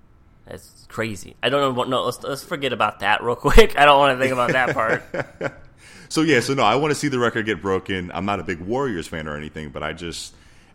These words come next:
Speaker 2: and, and t-, it's funny because the coach of the Warriors, Steve Kerr, was on that ninety-six Bulls team.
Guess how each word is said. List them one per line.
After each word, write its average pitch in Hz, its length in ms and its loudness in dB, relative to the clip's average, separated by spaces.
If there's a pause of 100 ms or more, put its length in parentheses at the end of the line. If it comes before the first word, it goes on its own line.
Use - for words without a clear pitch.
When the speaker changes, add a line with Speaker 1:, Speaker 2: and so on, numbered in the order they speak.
Speaker 2:
and, 104 120 -4
and 101 300 -6
t-, 104 160 -10 (120)
it's 95 180 -10
funny 104 240 -2
because 87 300 -6
the 85 100 -10
coach 113 340 -6
of 87 80 -10
the 82 80 -10
Warriors, 73 400 -10
Steve 95 300 -10
Kerr, 98 260 -6
was 80 220 -10
on 87 260 -6
that 78 220 -10
ninety-six 78 500 -12
Bulls 67 320 -16
team. - 380 -16